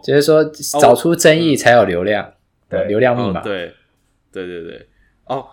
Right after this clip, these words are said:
Speaker 3: 他们赞哦，我，我先讲一个结-，哦，我先讲一下这边的title。
Speaker 1: 先讲这篇，这篇，对，对，对。
Speaker 3: <laughs> Barbell back squat.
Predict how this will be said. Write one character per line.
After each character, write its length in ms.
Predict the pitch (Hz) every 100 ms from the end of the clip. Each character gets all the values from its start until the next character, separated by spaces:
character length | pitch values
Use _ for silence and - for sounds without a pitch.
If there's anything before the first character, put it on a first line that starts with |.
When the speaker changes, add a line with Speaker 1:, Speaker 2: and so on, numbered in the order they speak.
| _
Speaker 3:
他 120 | 202
们 120 | 226 -
赞 280 | - 180 143
哦， 240 | 104 87 -
我， 140 | 113
我 60 | 113
先 160 | 202
讲 220 | 101 95
一 20 | 92
个 120 | 98
结-， 280 | - 92 87
哦， 160 | 117 110
我 80 |
先 160 | 107 165
讲 120 | 147
一 40 | 104
下 80 |
这 120 | 113 131
边 200 | - 143
的 200 | - 123
title。 140 | -
Speaker 1:
先 140 | 156
讲 200 | 170 135
这 120 | 104 131
篇， 360 | 135 123 151 -
这 120 | 139
篇， 160 | 127
对， 280 | 117 101 98
对， 100 | 90 -
对。 220 | 98 - _ _ _
Speaker 3:
<laughs> 320 | _ _ _ -
Barbell 640 | 151 147 147 131 131 123
back 220 | 120 120 -
squat. 480 | - - 120 104 90